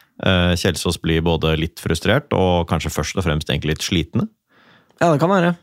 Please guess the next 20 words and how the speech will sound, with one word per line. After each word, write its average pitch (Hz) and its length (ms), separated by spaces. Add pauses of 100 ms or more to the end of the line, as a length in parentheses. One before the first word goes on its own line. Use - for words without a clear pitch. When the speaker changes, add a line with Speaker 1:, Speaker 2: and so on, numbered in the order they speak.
(100)
Speaker 1:
Ehm, 95 840
og 95 160
vi 92 160
skulle 92 300
jo 101 100
også 92 180
åpenbart 82 460
vært 82 160
alene 80 480
gjennom 76 300
med 78 100
keeper. - 300 (1300)
Det 107 80
er 98 140
jo, 113 100
altså, 104 240
det 107 80
er 98 80
jo 110 80
en, 107 60